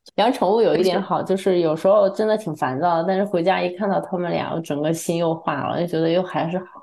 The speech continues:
Speaker 1: 好开心哦。<laughs> 嗯，对，还是幸福大于痛苦。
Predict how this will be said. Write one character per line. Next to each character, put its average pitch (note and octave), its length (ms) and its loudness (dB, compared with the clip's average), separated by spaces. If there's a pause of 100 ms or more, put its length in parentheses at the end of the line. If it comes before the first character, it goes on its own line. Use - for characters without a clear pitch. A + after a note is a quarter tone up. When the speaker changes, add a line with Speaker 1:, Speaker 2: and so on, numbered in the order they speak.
(120)
Speaker 1:
好 D3 140 -2
开 D#3+ 180 -4
心 E3 300 -2
哦。 D#3 160 -6 (140)
<laughs> - 400 0
嗯， - 600 -8
对， G3+ 160 2
还 F#3+ 160 -2
是 A3 100 -4
幸 B3+ 200 2
福 G3+ 160 0
大 A#3 200 0
于 F#3+ 60 0
痛 G#3 240 0
苦。 - 220 0